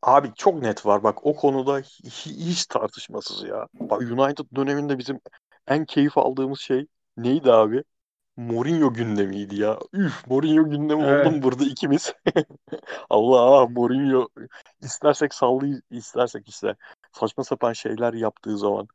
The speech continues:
Speaker 1: sallama gündemi ya da işte Juventus gidip yendiği zaman, deplasmanda Juventus yendiği zaman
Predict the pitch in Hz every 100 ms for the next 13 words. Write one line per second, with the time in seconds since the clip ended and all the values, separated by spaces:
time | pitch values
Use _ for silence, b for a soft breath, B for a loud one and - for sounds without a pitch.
0 | _ - - 104 104 107 131 110 110 107
1 | 110 110 131 202 _ _ 113 117 120 -
2 | 135 127 117 117 120 117 117 113 104 113
3 | 110 110 113 117 110 101 110 _ _ _
4 | _ _ _ _ _ - 104 - 107 -
5 | 110 110 104 110 113 - 104 - 113 110
6 | 104 107 107 104 104 104